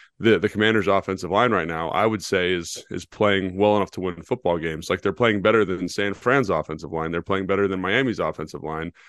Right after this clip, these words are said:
They're playing better than Houston's offensive line. But you don't know about those other groups because of the way that Bobby Slowik, the way that Mike McDaniel, the way that Kyle Shanahan is calling offensive football games to insulate that group. So I think that's,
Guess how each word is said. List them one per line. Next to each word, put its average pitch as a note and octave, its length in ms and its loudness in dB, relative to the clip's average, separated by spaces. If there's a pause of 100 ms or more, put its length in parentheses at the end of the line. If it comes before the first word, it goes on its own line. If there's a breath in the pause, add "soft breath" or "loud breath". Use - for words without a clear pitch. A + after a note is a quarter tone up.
(180 soft breath)
They're - 80 -10
playing G#2 220 2
better G2+ 160 4
than F#2+ 120 -2
Houston's A2 380 -6
offensive E2 420 -4
line. D#2+ 300 -4 (400 soft breath)
But G#2+ 140 -6
you A#2 40 -2
don't G2 360 0
know C#3 220 6
about G2+ 260 2
those F#2+ 160 -4
other G2 160 -4
groups G2 360 -6
because G2+ 360 -6
of F2 160 -6
the F2+ 80 -2
way G#2 320 4
that F#2+ 180 2 (340 soft breath)
Bobby F#2+ 300 -2
Slowik, F#2+ 520 -2
the - 60 -6
way F2+ 140 2
that F#2 140 0
Mike F#2+ 240 -2
McDaniel, F#2+ 420 -4
the F#2 80 -4
way F#2+ 140 0
that F2 120 -6
Kyle F#2+ 220 2
Shanahan F#2 640 -4 (360 soft breath)
is G2+ 120 -2
calling B2 380 2
offensive G2 440 -4
football A#2 340 2
games F2+ 280 -4
to - 140 -12
insulate F#2+ 400 -4
that D#2+ 180 0
group. F2 300 -4
So F#2+ 240 2 (280 loud breath)
I - 60 4
think D3+ 140 6
that's, C#3 200 4